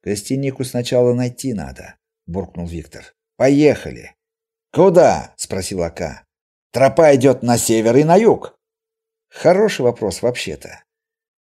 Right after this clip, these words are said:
Поищем и там, и там», решил Виктор. «Сначала двинем на север. Не будет следов, поедем на юг. У нас бы кони, а Костяника не зеленокожая дикарка, пешком быстро идти не сможет.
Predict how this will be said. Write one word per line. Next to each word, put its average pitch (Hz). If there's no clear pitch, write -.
Поищем 165
и 143
там, 139
и 127
там», 127
решил 98
Виктор. 90
«Сначала 165
двинем 147
на 147
север. -
Не 131
будет 156
следов, 165
поедем 160
на 92
юг. 85
У 131
нас 170
бы 170
кони, 143
а 104
Костяника 131
не 175
зеленокожая 165
дикарка, 98
пешком 160
быстро 160
идти 139
не 139
сможет. 135